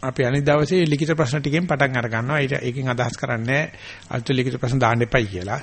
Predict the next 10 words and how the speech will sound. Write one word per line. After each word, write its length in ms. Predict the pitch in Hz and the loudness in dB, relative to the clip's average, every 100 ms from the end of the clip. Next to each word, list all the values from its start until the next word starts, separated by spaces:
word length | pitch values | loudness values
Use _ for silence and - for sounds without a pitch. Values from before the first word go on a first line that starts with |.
| - - - - - | -6 -8 -10 -20 -6
අනිත් 240 | 135 139 | -2 0
දවසේ 360 | 135 131 123 143 | 2 0 2 0
හෙටත් 200 | 123 135 151 - - | 0 -2 -6 -10 -10
හම්බෙන 380 | 143 139 127 120 | -4 -2 -2 -2
පැයේදී 380 | 117 123 135 | -2 0 0
අපි 200 | 123 139 147 - - - | -2 -2 -4 -6 -14 -4
මේ 200 | 131 123 | 0 0
විදිහට 260 | 120 127 | 0 -2
ගන්න 260 | 120 117 117 | -2 -2 -2
බලමු. 340 | 107 110 175 | -2 -2 -2